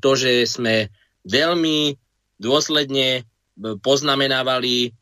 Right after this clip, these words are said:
a ukazovali sme, že vyhlášky vydané Mikasom v prípade, že niekto vás obmedzoval na pracovisku, kedy ste mali prísť a preukazovať sa na prevádzke, že ste zaočkovaní alebo testovaní,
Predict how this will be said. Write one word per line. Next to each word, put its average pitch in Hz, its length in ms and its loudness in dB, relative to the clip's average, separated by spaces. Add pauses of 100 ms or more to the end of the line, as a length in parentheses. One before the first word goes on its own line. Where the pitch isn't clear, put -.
(140)
a - 100 -12
ukazovali 123 640 0
sme, 120 200 -2
že 101 200 -2
vyhlášky 135 560 0
vydané 123 320 0
Mikasom 135 680 0
v - 360 -20
prípade, 147 520 0
že 127 160 -4
niekto 143 320 -2
vás 131 240 -2
obmedzoval 135 500 0
na 127 140 -2
pracovisku, 123 640 -2
kedy 117 240 0
ste 120 160 0
mali 120 320 2
prísť 135 420 2
a 110 60 -4
preukazovať 123 640 0
sa 127 80 -2
na 123 160 0
prevádzke, 117 480 -2
že 110 160 0
ste 117 180 -2
zaočkovaní 123 640 0
alebo 117 320 2
testovaní, 131 640 0